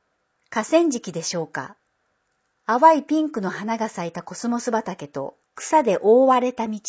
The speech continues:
を数人の人が歩いています。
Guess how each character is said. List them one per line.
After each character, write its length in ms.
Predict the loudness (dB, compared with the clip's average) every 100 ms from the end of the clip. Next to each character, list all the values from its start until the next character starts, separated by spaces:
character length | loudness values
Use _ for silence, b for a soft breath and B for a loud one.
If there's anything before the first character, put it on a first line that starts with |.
| -10 -8
を 160 | -8 -12 _
数 340 | _ -8 -4 2
人 300 | 2 4 2
の 80 | 0
人 220 | 0 -4
が 160 | -2
歩 140 | -4 -4
い 120 | -6
て 120 | -6
い 140 | -8 -10
ま 200 | -14 -18
す。 360 | -20 _ _